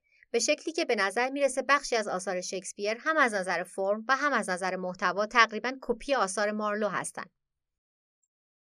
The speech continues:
ویلیام شکسپیر در هفت نمایشنامه به شکل واضح و احتمالاً آگاهانه از مارلو کپی کرده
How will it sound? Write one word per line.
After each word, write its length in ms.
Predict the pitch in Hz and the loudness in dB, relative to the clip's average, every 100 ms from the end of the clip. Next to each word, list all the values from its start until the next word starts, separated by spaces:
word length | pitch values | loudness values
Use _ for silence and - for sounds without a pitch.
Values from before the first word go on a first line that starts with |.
| - | 0
ویلیام 260 | 392 370 | 4 4
شکسپیر 500 | 320 226 190 - 202 | 2 0 -2 -2 0
در 180 | 214 214 | 2 2
هفت 300 | 214 277 - | 4 2 2
نمایشنامه 680 | 233 185 175 175 - 180 190 | -2 -2 -4 -8 -8 -8 -6
به 80 | 196 | -2
شکل 320 | 208 262 285 | -2 0 0
واضح 400 | 233 190 180 220 226 | 2 2 2 -2 -2
و 80 | - | -2
احتمالاً 520 | 208 226 208 202 277 - | -2 -4 -2 2 0 4
آگاهانه 640 | 190 180 170 175 175 175 - - | 2 2 -2 -2 -6 -8 -10 0
از 180 | 220 220 | 0 2
مارلو 260 | 214 214 247 | 0 0 0
کپی 260 | 247 - | -2 -2
کرده 400 | - 151 139 - | -4 -6 -6 -12